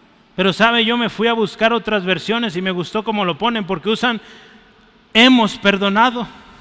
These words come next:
¿sí? Entonces vienen al Señor y decimos, "Señor, perdónanos porque ya hemos perdonado",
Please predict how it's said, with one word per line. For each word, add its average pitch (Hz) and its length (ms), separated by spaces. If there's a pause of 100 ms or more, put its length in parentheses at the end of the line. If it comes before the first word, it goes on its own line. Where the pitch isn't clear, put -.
(280)
¿sí? 220 220 (300)
Entonces 220 320
vienen 247 320
al 226 140
Señor 208 420
y 247 40
decimos, 233 420
"Señor, 233 540
perdónanos 254 800
porque 185 360
ya 214 260
hemos 262 280
perdonado", 151 640